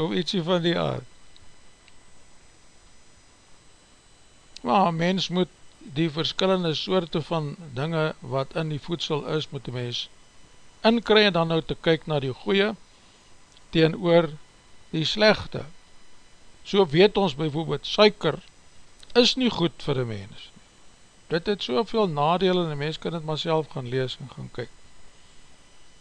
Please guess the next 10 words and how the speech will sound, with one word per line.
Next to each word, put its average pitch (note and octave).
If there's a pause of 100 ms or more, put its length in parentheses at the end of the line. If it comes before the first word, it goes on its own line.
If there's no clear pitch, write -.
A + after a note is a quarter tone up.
(580)
So G3+
dat G#3
'n F#3
mens F#3+
dus F3+
kan E3+
onderskei D#3+ (580)
tussen C#3
goed - (1800)
en D3